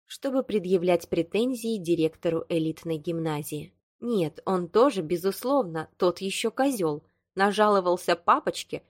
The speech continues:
толком ни в чем не разобравшись. Но, с другой стороны, что он должен был делать? Бить ее?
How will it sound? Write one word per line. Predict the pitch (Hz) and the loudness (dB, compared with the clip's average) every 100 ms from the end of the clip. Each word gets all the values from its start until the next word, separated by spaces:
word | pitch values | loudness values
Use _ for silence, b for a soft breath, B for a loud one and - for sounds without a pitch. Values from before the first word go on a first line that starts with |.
| _ _ | _ _
толком | 269 311 247 165 | 2 2 2 0
ни | 180 | -2
в | 190 | -2
чем | - 196 | -2 0
не | 196 | 0
разобравшись. | 202 202 220 202 156 - 160 - - _ _ | 0 2 2 2 0 -2 -14 -18 -20 _ _
Но, | 196 | -8
с | 185 | -4
другой | 202 180 190 | -2 0 -2
стороны, | - 202 196 185 151 - _ _ | -2 -2 0 0 -4 -8 _ _
что | - - 220 - | -12 -2 -2 0
он | 196 254 226 | -2 -2 0
должен | 175 180 202 185 | 0 0 -4 -2
был | 185 190 | -2 -2
делать? | 170 156 147 - _ _ _ 175 | -2 -6 -6 -14 _ _ _ -12
Бить | 175 277 - | -8 -8 -6
ее? | 190 151 147 | -6 -4 -6